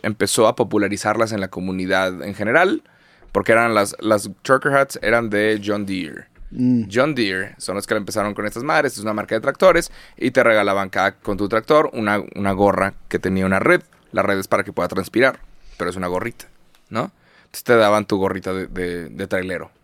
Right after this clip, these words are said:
Speaker 1: tu gorrita John Deere. Y luego Von Dutch hace este mismo estilo y, la, y las empezó a usar Ashton Kutcher.
Speaker 2: Mm.
Speaker 1: Y por eso se popularizaron más gorras como Von Du-, Ashton Kutcher y, y Paris Hilton, mamón.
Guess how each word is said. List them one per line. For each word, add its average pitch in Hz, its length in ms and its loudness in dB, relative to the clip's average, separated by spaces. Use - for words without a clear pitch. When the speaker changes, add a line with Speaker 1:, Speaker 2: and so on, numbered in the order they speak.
Speaker 1:
tu 98 100 -6
gorrita 92 360 -6
John 90 160 -8
Deere. 82 200 -12
Y - 60 -14
luego 101 180 0
Von 101 180 0
Dutch 98 300 0
hace 98 220 -6
este 92 160 -6
mismo 95 180 -6
estilo 104 500 -2
y, 92 120 -8
la, 90 320 -4
y 90 240 -4
las 85 180 -8
empezó 90 240 -4
a - 40 0
usar 92 220 0
Ashton - 300 -6
Kutcher. - 400 -4
Speaker 2:
Mm. 120 160 -2
Speaker 1:
Y 107 140 -2
por 90 220 2
eso 90 500 0
se 98 140 -8
popularizaron 87 640 -4
más 90 380 -6
gorras 90 340 -4
como 85 160 -4
Von 85 140 -6
Du-, - 100 -8
Ashton 104 300 -8
Kutcher 107 260 0
y, 95 140 0
y 85 100 -12
Paris 90 340 -4
Hilton, - 280 -6
mamón. 50 320 -14